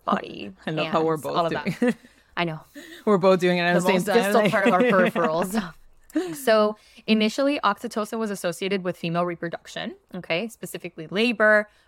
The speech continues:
Speaker 1: breastfeeding, and maternal behavior. However, research has shown that oxytocin has a much wider range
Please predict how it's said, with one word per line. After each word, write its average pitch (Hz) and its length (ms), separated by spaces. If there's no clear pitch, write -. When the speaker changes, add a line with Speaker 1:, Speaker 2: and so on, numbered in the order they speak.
Speaker 1:
breastfeeding, 196 760
and 180 140
maternal 165 340
behavior. 175 480
However, 190 840
research 180 520
has 175 220
shown 254 380
that - 140
oxytocin 180 600
has 175 180
a 165 60
much 156 380
wider 180 260
range 165 480